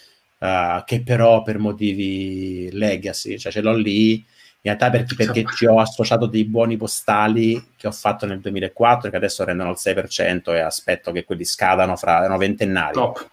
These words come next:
Speaker 1: Scadranno
Speaker 2: Top.
Speaker 1: fra tre anni. Quando scadono
Speaker 2: Peccato,
Speaker 1: quelli
Speaker 2: no?
Speaker 1: che sono sul conto corrente, veramente chiudo il conto corrente.
Speaker 2: Peccato che
Speaker 1: Sì,
Speaker 2: scadano,
Speaker 1: sì.
Speaker 2: eh? Sei per cento era un
Speaker 1: Eh,
Speaker 2: buon
Speaker 1: sì,
Speaker 2: rendimento.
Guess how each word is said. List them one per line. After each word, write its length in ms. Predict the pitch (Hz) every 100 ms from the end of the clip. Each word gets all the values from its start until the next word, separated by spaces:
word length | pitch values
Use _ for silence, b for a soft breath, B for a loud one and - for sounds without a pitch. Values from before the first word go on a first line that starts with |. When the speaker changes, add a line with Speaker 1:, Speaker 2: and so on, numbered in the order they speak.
| _
Speaker 1:
Scadranno 720 | - - 101 107 120 120 117
Speaker 2:
Top. 60 | 107
Speaker 1:
fra 480 | 104 98 92 90 -
tre 180 | 110
anni. 580 | 101 92 95 107 117 123 B B B
Quando 240 | - 104 107
scadono 400 | - 123 123 147
Speaker 2:
Peccato, 140 | 120
Speaker 1:
quelli 80 | 123
Speaker 2:
no? 100 | 160
Speaker 1:
che 60 | 113
sono 180 | 113
sul 160 | 110 -
conto 260 | 120 107 120
corrente, 760 | 131 113 107 107 - 107 104 - - - -
veramente 300 | 107 110 -
chiudo 220 | 135 120
il 60 | 107
conto 220 | 107 104
corrente. 480 | 98 98 80 76 - - - _ _ - - -
Speaker 2:
Peccato 320 | 120 135 143
che 80 | 147
Speaker 1:
Sì, 120 | 107
Speaker 2:
scadano, 340 | 107 117 120
Speaker 1:
sì. 60 | 104
Speaker 2:
eh? 140 | 143
Sei 220 | - - 123
per 180 | 123
cento 400 | - 110 113 113
era 280 | 123 113 113 - B B -
un 100 | 127
Speaker 1:
Eh, 80 | 180
Speaker 2:
buon 160 | 156
Speaker 1:
sì, 180 | 127 160
Speaker 2:
rendimento. 140 | 104